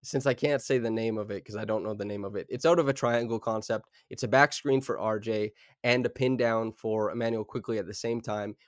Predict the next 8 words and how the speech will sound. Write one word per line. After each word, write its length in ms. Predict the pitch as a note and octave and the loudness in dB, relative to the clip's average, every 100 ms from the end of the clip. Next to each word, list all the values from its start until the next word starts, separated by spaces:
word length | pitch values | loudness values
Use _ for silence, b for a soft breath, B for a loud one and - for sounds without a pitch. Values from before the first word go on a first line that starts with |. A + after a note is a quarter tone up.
| _ | _
with 180 | A2+ G#2+ | -8 -6
a 40 | |
pinch 420 | - - G3 - | -4 0 0 0
post 360 | - D3 C3+ - | 0 2 0 -6
read 300 | A2+ A#2 A2+ | -4 -4 -4
from 160 | - G#2 | -6 -8
Thad 320 | - A2 G#2 | -2 -2 -2
Young. 240 | F#2 D2+ | -6 -8